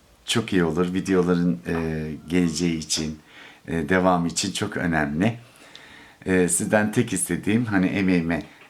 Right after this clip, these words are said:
e, karşı beğenilerinizi bekliyorum. Yorumlarınızı da atabilirsiniz. E, cevaplayamasam bile çok, e, geliyor. Cevaplayamasam da muhakkak okuyorum. E,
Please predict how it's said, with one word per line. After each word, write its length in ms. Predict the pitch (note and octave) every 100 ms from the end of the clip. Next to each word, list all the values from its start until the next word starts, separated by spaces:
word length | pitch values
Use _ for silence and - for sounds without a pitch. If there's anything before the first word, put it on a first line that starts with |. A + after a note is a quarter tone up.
| _ -
e, 280 | D#2 D2+ D2
karşı 560 | F#2 E2 - A2+ A#2
beğenilerinizi 720 | A2+ G#2 F2+ E2+ D#2+ D2+ D#2
bekliyorum. 520 | D2+ D#2 - D#2+ F#2 A#2 - - -
Yorumlarınızı 640 | E3 E3 D#3 D3 C3 A2+
da 60 | E2+
atabilirsiniz. 920 | E2 D#2+ D2+ D#2 - D#2+ F#2+ G#2+ - - - -
E, 440 | G2 F#2+ F#2+ F#2+ - - _ F2+
cevaplayamasam 1300 | F#2 A2+ B2 C3 - G#2+ C3 C#3 C3+ A#2 - A2+ G#2+
bile 240 | F#2+ F#2+
çok, 200 | - B2 A#2 -
e, 280 | E2+ F2 E2
geliyor. 480 | D2+ E2 E2 F2+ A2+ A#2+ -
Cevaplayamasam 880 | A2+ A#2+ A#2+ B2+ A#2+ G#2+ - F#2 F#2
da 60 |
muhakkak 720 | G2+ G#2+ A2+ B2+ - F#2 F2 -
okuyorum. 640 | - - A2 F#2+ E2 F2+ G#2+ _ - - - - - - - - -
E, 360 | G2+ G2+ G2